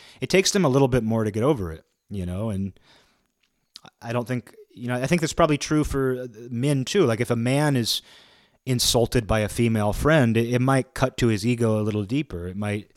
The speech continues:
it might have a different effect. So it's a two-way street. But the other side of this that I've learned, and this is a big one, this is the one where I really draw a firm line,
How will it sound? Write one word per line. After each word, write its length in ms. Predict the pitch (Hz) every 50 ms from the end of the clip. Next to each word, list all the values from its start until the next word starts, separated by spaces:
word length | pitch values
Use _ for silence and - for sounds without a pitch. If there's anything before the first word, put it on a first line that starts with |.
| - - - - - -
it 80 | 101
might 180 | 101 113 117 107
have 120 | 113 113
a 60 | 107 104
different 280 | 107 117 - 110 101
effect. 480 | 95 - - - 151 139 101 - - -
So 160 | - 120 110
it's 140 | 104 98 -
a 40 | 104
two-way 320 | - - 143 123 107 98
street. 420 | 92 - - - - 127 117 104
But 160 | - 120 123 - - - - - - -
the 80 | - 143
other 120 | 160 196
side 260 | 185 - - 185 170 151
of 80 | 139
this 180 | 135 135 - -
that 100 | 131 123
I've 140 | 120 110 110
learned, 420 | 113 117 117 117 117 113 113 107
and 80 | 117 139
this 100 | 151 160
is 80 | 147
a 60 | 139
big 200 | 113 104 135 123
one, 160 | 101 101 98 107
this 100 | 117 127
is 100 | 131 123
the 80 | 131
one 180 | 120 120 123 120
where 100 | 117 110
I 60 | 107
really 340 | 107 113 135 143 135 135 120
draw 440 | 101 104 117 113 110 110 110 110 101
a 100 | 110 107
firm 420 | 92 - - - 113 110 107 101 101
line, 440 | 104 110 113 113 107 101 104 98